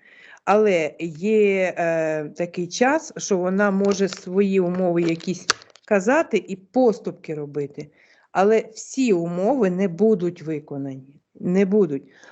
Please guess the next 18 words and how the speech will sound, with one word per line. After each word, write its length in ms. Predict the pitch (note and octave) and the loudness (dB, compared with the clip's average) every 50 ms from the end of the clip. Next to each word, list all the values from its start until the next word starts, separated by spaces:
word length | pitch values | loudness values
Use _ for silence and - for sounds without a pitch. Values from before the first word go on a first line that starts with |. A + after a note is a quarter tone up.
| - _ | -20 _
Поступку 600 | - A#3 C4+ C#4 B3+ C4 - G#3+ G3+ - - G3+ | 0 2 4 4 4 2 2 0 0 0 0 -2
по 180 | G3 - G#3+ G#3 | 0 2 2 2
умовам — 520 | G#3 F#3+ F#3+ G#3 C4 E4 D#4+ C#4+ C4 A#3 B3 - | 4 4 2 2 0 0 0 0 -2 -2 -2 -2
так, 380 | - G3 D3+ C3 B2+ - - _ _ _ _ _ _ _ _ _ | 0 0 0 0 -4 -8 -14 _ _ _ _ _ _ _ _ _
перемовини — 720 | - A3 A3 A3 A3 G#3 G#3+ A#3+ C#4+ D4+ C#4 C#4 B3+ B3 B3+ B3 B3 - | 0 2 4 4 4 2 2 0 0 0 -2 -2 -2 -2 -2 -4 -2 0
так, 400 | G#3+ E3+ D3+ D3+ F3 F#3+ - _ _ _ | 0 0 0 -2 -6 -8 -12 _ _ _
розглядають, 840 | - F#3 F#3+ F3 F#3 F#3+ F#3+ F3 D#3 E3 D3 D3 D3+ F#3 A#3+ - - _ _ _ _ _ - - - _ _ - - _ _ | -10 -10 -8 -4 -2 -2 -2 0 0 -2 -2 0 -2 -2 -4 -4 -8 _ _ _ _ _ -20 -20 -20 _ _ -20 -20 _ _
але 440 | - F#3+ G3 G3+ A3+ B3 C4+ C4+ B3+ C4 - _ _ | 2 2 4 4 4 4 2 2 0 -4 -8 _ _
не, 500 | G3+ G#3+ G#3+ A3 A3+ A#3 A#3 A3+ A3+ A3 A3 | -4 -2 0 2 2 2 2 2 2 2 2
м, 380 | G#3 G#3 G#3 G3+ G3 G3 F#3+ - - | 0 0 -2 -2 -2 -2 -4 -4 -4
йдучи 560 | F#3+ G3+ F3 E3+ A3+ C4 C#4 - - - G#3+ | -4 -4 -2 -2 0 0 0 -2 -2 0 2
на 140 | G#3 G3 F#3 | 2 2 2
всі 720 | F#3+ - - - - - G#3+ G#3 G#3+ G#3+ G#3+ G#3 F#3 G3 | -2 -6 -12 -16 -8 -4 -2 0 2 2 2 2 0 0
умови 1040 | - - G3+ G3 F#3+ F#3+ F#3+ F#3+ F#3 F#3 F3+ F3 F3 F3+ F3+ F#3 F3+ F3+ F3 F3 F3 - _ _ _ _ _ _ _ _ _ - | 0 0 2 2 4 2 2 2 2 0 -2 -2 -2 -2 -2 -4 -4 -6 -8 -10 -14 -18 _ _ _ _ _ _ _ _ _ 0
Р 100 | F3 E3 | 2 2
Ф. 240 | D#3 - - - - _ _ _ _ _ _ _ _ _ _ _ _ - | 0 -2 -6 -14 -20 _ _ _ _ _ _ _ _ _ _ _ _ -4
Тобто, 840 | F#3+ F3 - - - G3 F#3 F3+ F3 E3 E3+ E3+ E3 E3+ D#3+ - - | -4 -4 -2 0 2 4 4 4 4 2 2 2 2 2 0 0 -2
м, 440 | E3+ E3+ E3 E3 D#3+ D#3+ D#3 D#3 D#3 | -4 -4 -4 -2 -4 -4 -6 -8 -10